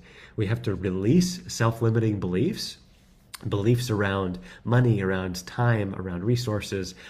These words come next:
around our own capabilities, around what's possible in the, in the world, in the marketplace, the economy. We have to release those and replace them with empowering beliefs.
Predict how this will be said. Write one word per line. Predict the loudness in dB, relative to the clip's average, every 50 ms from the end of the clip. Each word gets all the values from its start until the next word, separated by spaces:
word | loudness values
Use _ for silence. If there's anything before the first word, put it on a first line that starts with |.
| -10 -6
around | -4 -2 -2 -2 -2
our | 0
own | 0 0 0
capabilities, | 0 0 0 0 0 -2 0 2 4 4 4 4 2 0 0
around | -4 -4 -4
what's | -6 -8 -10
possible | -8 -6 -6 -4 -4 -4 -4 -4 -2 -4 -4
in | -4
the, | -4 -4 -6
in | -6 -6
the | -6 -4
world, | 0 2 4 6 6 6 4 2 0
in | -2
the | -6 -2
marketplace, | 0 0 0 0 -2 -6 -4 -4 -2 -2 -2 -4
the | -6 -8
economy. | -8 -8 -4 0 2 4 4 4 4 4 0 0 -2 -4 -8 -16 -20 -20 -14 -6 -2
We | 0
have | 0 0 0
to | 2 0
release | 0 0 0 0 0 -2 -2 -4
those | -8 -8 -8 -8 -8 -8
and | -6 -6
replace | -6 -8 -8 -4 0 0 0 0 0 -2
them | -4 -4 -4 -4 -6 -8 -10 -14 -18 -20 -20 -20 -8 -6
with | -6 -4 -4
empowering | -6 -4 -2 -2 0 0 0 -2 -2
beliefs. | -2 -4 -4 -4 -6 -6 -10 -10 -12